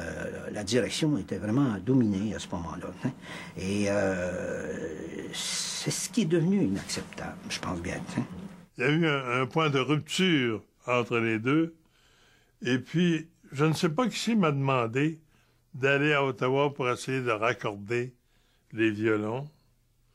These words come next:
Speaker 2: Je suis monté à Ottawa, puis j'ai passé toute une fin de semaine là, avec la chancellerie d'une part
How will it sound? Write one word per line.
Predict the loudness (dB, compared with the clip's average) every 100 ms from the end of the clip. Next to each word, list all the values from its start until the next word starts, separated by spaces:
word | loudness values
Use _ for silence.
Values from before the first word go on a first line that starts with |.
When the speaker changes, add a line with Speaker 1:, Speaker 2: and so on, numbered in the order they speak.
| _ _ _ _
Speaker 2:
Je | -4
suis | 2
monté | 4 4 4
à | 4
Ottawa, | 4 4 2 4 4 4 0 -6 _ _ _ -8
puis | -2
j'ai | 0 2
passé | 2 0 -4
toute | -6 -2 0
une |
fin | 0 -2
de | -2
semaine | -2 0 2 0 0
là, | -2 -2 -6 _ _ _ _ _ _ _ _
avec | 0 0 4 2 0 -6 -20 -8
la | 0 0
chancellerie | 0 -2 -2 -2 0 0 0
d'une | -2 -4
part | 0 2 4 2 -2